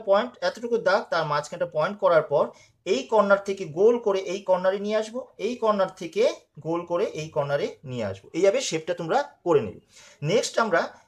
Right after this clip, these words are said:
এই কর্নার থেকে এই কর্নার গোল করে পরপর আমরা ড্রয়িংটা করে দেব। যেই হয়ে যাবে সাথে সাথে আমরা এই স্লিপিং লাইনটা যে প্রথমে আমরা টানা হয়েছিল সেই টানা লাইনটা আমরা মুছে দেব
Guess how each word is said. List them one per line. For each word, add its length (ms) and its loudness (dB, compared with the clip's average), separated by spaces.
এই 140 -2
কর্নার 360 0
থেকে 220 -4
এই 120 -8
কর্নার 300 2
গোল 140 0
করে 160 -2
পরপর 340 4
আমরা 180 2
ড্রয়িংটা 400 0
করে 200 -2
দেব। 100 -8
যেই 260 2
হয়ে 260 2
যাবে 220 2
সাথে 260 6
সাথে 220 0
আমরা 160 2
এই 80 -4
স্লিপিং 320 -6
লাইনটা 280 0
যে 120 4
প্রথমে 320 -4
আমরা 220 0
টানা 260 -2
হয়েছিল 380 2
সেই 180 -4
টানা 280 0
লাইনটা 340 2
আমরা 160 0
মুছে 300 -4
দেব 120 -10